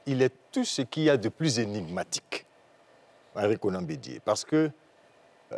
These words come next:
il n'est pas, comme on dit, un, un diseur de Phébus. Il ne, il ne parle pas pour ne rien dire. C'est pour ça que quand Bédié parle ou quand il écrit, vraiment, il faut lire entre les lignes.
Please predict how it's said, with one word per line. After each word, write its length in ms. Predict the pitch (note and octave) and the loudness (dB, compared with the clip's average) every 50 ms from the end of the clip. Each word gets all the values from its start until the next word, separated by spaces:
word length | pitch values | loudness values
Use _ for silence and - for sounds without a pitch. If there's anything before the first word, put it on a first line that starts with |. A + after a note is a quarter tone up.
| - - | -6 -4
il 100 | B2 B2+ | 0 2
n'est 100 | C#3+ C#3 | 2 4
pas, 220 | - - E3+ E3 | 6 6 6 6
comme 200 | - - D#3 D3 | 6 4 4 4
on 80 | C3+ C3+ | 4 2
dit, 320 | B2 B2+ D#3 E3 D#3+ D#3 - | 2 2 2 2 2 2 2
un, 160 | C#3+ D3 D3+ - | 2 2 2 2
un 120 | - D3+ C#3+ | 2 0 2
diseur 500 | B2 G#2+ C#3+ C#3+ C3 B2+ D#3+ D#3+ D3+ C3 | 2 4 4 4 6 6 8 8 8 6
de 120 | G#2 A2+ | 4 0
Phébus. 640 | G2+ - B2 A2+ G2 A#2+ G#2 - - - - - - - | 0 0 0 0 0 -2 0 0 0 0 -2 -4 -6 -6
Il 160 | A#2+ A2 G#2+ | -6 -4 0
ne, 140 | A#2 A#2 A#2 | 2 2 2
il 180 | A2 A2 A2 G#2+ | 2 0 -4 -4
ne 100 | A2+ A2 - _ _ _ _ _ | -4 -6 -6 _ _ _ _ _
parle 340 | - A#2+ A#2 G#2+ A#2 A2 G#2 | 2 2 2 2 -4 -8 -10
pas 300 | - - E3 D#3 - - - _ _ _ _ _ _ _ _ _ _ _ _ _ _ | -2 0 0 0 0 -4 -12 _ _ _ _ _ _ _ _ _ _ _ _ _ _
pour 120 | - G#2+ F#2+ | -6 -4 -4
ne 160 | G2 G2+ F2+ | -4 -6 -6
rien 240 | D#2+ F#2+ F#2+ F#2+ F#2 | -4 -4 -2 -2 -4
dire. 380 | E2 - - D2+ C2 B1 A#1+ - - - - _ _ _ _ _ | -4 -8 -10 -12 -12 -16 -18 -18 -20 -20 -20 _ _ _ _ _
C'est 180 | _ - - B2+ | _ -8 -8 -6
pour 160 | - B2+ A2+ | -6 -4 0
ça 140 | - F#3 F#3 | 0 0 2
que 100 | - C#3 | 2 0
quand 180 | B2 - F3+ E3+ | 0 0 -2 -2
Bédié 360 | A2 F#2+ A2+ G2 F2 C3 C3+ | -2 -2 -4 -2 0 -2 -2
parle 360 | - _ - F#3 F3+ D#3+ D3 | -2 _ 0 2 2 2 0
ou 60 | C3+ | -2
quand 260 | B2+ - D#3 D3+ - - | -2 -2 -4 -4 -4 -4
il 140 | B2+ G2+ F#2 | -6 -4 -4
écrit, 480 | F2+ - _ _ - - B3 C4+ A3 - - _ _ _ _ _ _ _ _ _ _ _ _ - - _ - - _ _ - | -6 -8 _ _ -4 -2 0 0 -2 -4 -10 _ _ _ _ _ _ _ _ _ _ _ _ -20 -20 _ -20 -20 _ _ -2
vraiment, 200 | - D3+ F#3+ A3 | 0 4 6 6
il 80 | G#3 | 6
faut 140 | F3+ - F3 | 6 6 6
lire 420 | D#3 D3 D3 D#3+ E3 F3 E3 D3+ B2 | 4 6 2 0 2 2 2 4 2
entre 220 | A#2 - - - | 0 -2 -2 -6
les 100 | E2+ D#2+ | -6 -6
lignes. 160 | C#3+ C#3 - | -6 -8 -12